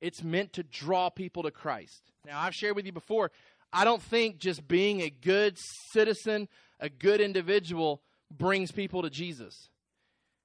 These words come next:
Because in order for them to glorify God, they have to know the God that you worship to give proper glory to Him. So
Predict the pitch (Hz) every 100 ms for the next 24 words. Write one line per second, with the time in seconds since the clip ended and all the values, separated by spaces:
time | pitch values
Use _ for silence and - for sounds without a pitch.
0 | _ 170 202 180 160 180 214 233 233 220
1 | 175 185 214 202 208 190 151 196 196 185
2 | 180 180 180 - 185 190 180 165 175 185
3 | 170 170 175 165 190 - 165 156 165 165
4 | - 170 170 143 160 170 151 175 175 139
5 | 113 - 160